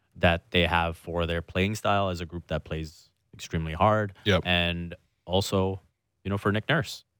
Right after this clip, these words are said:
Speaker 1: And he talked about wanting to grow that relationship with Nick and, uh, what he came to expect playing against Nick.
Speaker 2: Mm-hmm.
Speaker 1: And so looking,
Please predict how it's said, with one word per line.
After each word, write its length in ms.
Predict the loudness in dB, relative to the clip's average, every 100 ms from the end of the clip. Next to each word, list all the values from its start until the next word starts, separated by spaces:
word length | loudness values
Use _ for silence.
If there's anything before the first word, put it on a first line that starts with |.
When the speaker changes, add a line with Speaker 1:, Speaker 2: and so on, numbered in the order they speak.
| -16
Speaker 1:
And 320 | -14 -12 -14 -20 _ _ _
he 80 | -14
talked 260 | 2 2 4
about 240 | 2 2
wanting 240 | 2 -2 -2
to 60 | -6
grow 200 | -6 -2
that 160 | -2
relationship 580 | -2 -4 -6 -8 -8 -8
with 140 | -10 -4
Nick 240 | -4 -4 -12 _ _
and, 380 | -6 -6 -10 -18 _ _ _ -6
uh, 180 | -4
what 240 | -2 -2 -2
he 160 | -4
came 240 | -4 -2 -2
to 120 | -2
expect 480 | -4 -2 0 0 -4 -4
playing 260 | 0 2
against 400 | 2 0 0 -2
Nick. 240 | -6 -8 -6 0
Speaker 2:
Mm-hmm. 220 | 2 2
Speaker 1:
And 100 | -4
so 160 | -8
looking, 260 | -6 -8 -8